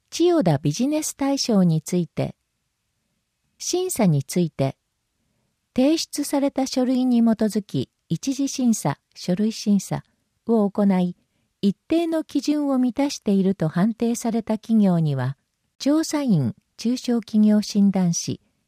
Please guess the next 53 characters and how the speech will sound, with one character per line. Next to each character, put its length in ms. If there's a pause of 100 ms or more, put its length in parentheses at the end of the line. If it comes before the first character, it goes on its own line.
(100)
が 200
伺 400
い、 160 (320)
ヒ 200
ア 80
リ 160
ン 140
グ 100
に 180
よ 120
る 300
二 160
次 160
審 260
査、 240 (220)
現 240
地 140
調 260
査 240 (320)
を 200
行 180
い 220
ま 140
す。 240 (1160)
調 200
査 160
結 260
果 160
を 80
も 120
と 160
に 240 (140)
協 260
議 140
の 180
上、 280 (380)
表 220
彰 260
候 260
補 160
企 280
業 180
を 140
選 260
定 260
し、 300 (280)
諮 200
問 360
委 80
員 240
会 260
に 160
推 240